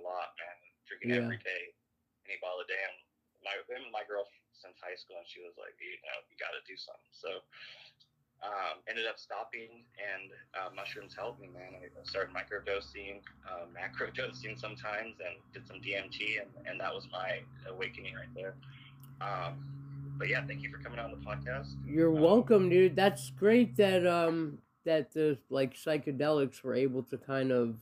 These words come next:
Speaker 2: uh, like, kinda shake you by the shoulders a little bit, so to speak, and be like, "Hey, stop that." 'Cause that's
Speaker 1: Yeah.
Speaker 2: kinda, it's kinda what would happen to me, like,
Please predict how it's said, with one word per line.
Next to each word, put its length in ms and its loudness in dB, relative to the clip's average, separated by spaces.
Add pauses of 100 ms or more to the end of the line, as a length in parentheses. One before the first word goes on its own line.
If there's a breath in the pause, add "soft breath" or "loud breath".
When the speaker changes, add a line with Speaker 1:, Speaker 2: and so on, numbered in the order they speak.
(1040)
Speaker 2:
uh, 460 2
like, 280 0
kinda 200 2
shake 360 4
you 60 0
by 200 4
the 80 0
shoulders 500 4
a 40 2
little 260 4
bit, 220 0
so 180 0
to 80 0
speak, 420 -2
and 160 -2
be 100 -2
like, 180 -2
"Hey, 360 8
stop 380 0
that." 280 -2 (800)
'Cause 200 0
that's 240 8
Speaker 1:
Yeah. 140 4
Speaker 2:
kinda, 300 8 (120)
it's 160 -10
kinda 220 4
what 160 10
would 120 10
happen 320 4
to 80 2
me, 260 2
like, 340 2